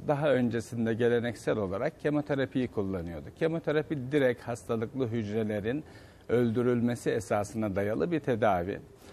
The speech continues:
Ee, yanlış anlaşılmaması gereken bir nokta şu, bu yeni çıkan hedefe yönelik tedaviler veyahut da akıllı tedaviler, bundan önce teda-, yapılan tedavileri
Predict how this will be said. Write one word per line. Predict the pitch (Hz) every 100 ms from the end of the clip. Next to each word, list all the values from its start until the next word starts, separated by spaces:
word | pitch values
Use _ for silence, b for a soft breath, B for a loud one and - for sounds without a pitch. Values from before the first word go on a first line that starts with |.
| B B -
Ee, | 123 127 120 123 -
yanlış | 147 156 170 156
anlaşılmaması | 139 139 - 139 131 131 -
gereken | 135 127 120 131 131
bir | 131
nokta | 127 120 - 151
şu, | 135 - 147 117 139
bu | 147 143 82
yeni | 98 139 147
çıkan | - - 120 110 110
hedefe | 123 117 -
yönelik | 127 113 107 107 -
tedaviler | 107 98 98 95 98 101 107
veyahut | 117 117 123 -
da | 127
akıllı | 120 131 127 139
tedaviler, | 135 107 104 95 90 98 - B B B
bundan | 165 156 165
önce | 147 135 143
teda-, | 135 123 123 123 - - -
yapılan | 120 - 131 120 113
tedavileri | 123 117 113 110 113 113 120